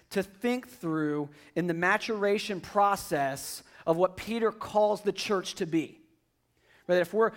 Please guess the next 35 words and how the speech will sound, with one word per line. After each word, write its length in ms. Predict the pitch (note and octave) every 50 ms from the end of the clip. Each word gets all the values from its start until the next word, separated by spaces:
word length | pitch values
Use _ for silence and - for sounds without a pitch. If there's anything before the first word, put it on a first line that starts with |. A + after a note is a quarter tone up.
| - - D#3+
growing 500 | C#3+ D#3 F3 G#3+ A#3 B3 B3+ B3+ C4 B3+
in 140 | B3 A3+ G3
Christ, 600 | - - - A3+ A3 G3+ F3+ E3+ D#3+ - - - - - -
how 140 | - G3 G#3
are 60 | A3
we 80 | A3+ A#3
kind 220 | - G3+ A3 G#3+
of 80 | F3+ - - - _ E3+ D3
doing 320 | F3+ G#3+ A#3 B3 B3+ B3+
this 180 | A#3+ A3+ - B3
idea 460 | G#3 G#3+ G3 D#3+ G3+ G3+ G3+ F3 - - -
of 260 | - F3 F#3 E3 D#3+
resolving 920 | E3 F3+ F3+ E3 C#3 C3 D#3+ G3 G#3+ A#3 A#3+ A#3 G3+ F#3 G3+ F3 E3 D3+ - - - _
to 140 | - - G3+
grow 560 | E3+ C#3 D3 D3+ E3+ G3+ A3+ A#3+ B3+ B3+ B3+
and 160 | C#4+ A3+ G#3+ G#3
mature 400 | G#3 E3+ - - A#3 A3+ A3+ G3+
together 720 | - - - G#3+ F3 D3+ C3 G#3 A3 B3 C4 G#3 G#3 F#3
as, 300 | E3+ E3+ F3 F3+ F3 - - - - _ -
as 280 | F#3 A3 B3 C#4 A3+
a 60 | C#4+ C#4
church 680 | - - - - C#4 D4 A3+ F#3+ F3+ - - - - - - _ _
to, 220 | - - G#3+ G3+ - - - -
to 140 | - - G#3+
make 440 | G3+ G3 G3+ A3 A#3 C4+ C#4 - A3
much 260 | A3+ A#3+ A#3+ - -
of 180 | A#3+ F#3 D#3+ C3+
God 560 | G3+ G3+ G#3 G3+ F#3 E3+ D#3+ D#3 D#3+ E3 D#3+ - - - -
and 120 | F3 F3+
see 380 | - - - - A#3+ B3 B3+ A3+
his 260 | F#3 G#3+ A#3+ G#3+ -
glory 600 | E3+ D#3 F#3+ G3 G#3+ G#3+ G#3 G3 F3+ E3 D#3 - - - _
declared 720 | - G3+ G3 - - - G3+ G#3 A3 A3 A3+ A3+ A3+ A3 A#3
in 180 | F#3+ F#3 F#3 F3+
Gainesville, 880 | E3 - F3+ F#3 G#3 A3+ A#3 G#3+ F3+ F3+ G#3 A3 A3 A3 A3 A3 G#3+